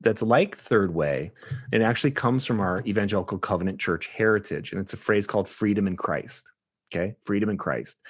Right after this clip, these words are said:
And I'm reading this right out of the Covenant's playbook right here. Quote, "With a modesty born out of confidence in God, we offer one another theological and personal freedom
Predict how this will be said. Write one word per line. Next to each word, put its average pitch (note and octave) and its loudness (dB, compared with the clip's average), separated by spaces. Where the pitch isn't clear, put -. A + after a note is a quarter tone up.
And G2 4
I'm G#2+ 4
reading C#3 4
this G2+ 0
right A2+ 6
out A2 6
of F#2 0
the F#2 -2
Covenant's F2 -2
playbook D2+ 0
right C2+ -2
here. - -4
Quote, - 4
"With A2 6
a A#2 8
modesty A2+ 6
born G#2+ 2
out G#2 4
of G2 -2
confidence A2+ 2
in C3 2
God, D2+ -2
we G#2+ 2
offer B2+ 6
one G2+ 2
another D#2+ 0
theological A#2 4
and G2+ -2
personal F#2+ 0
freedom G#2 2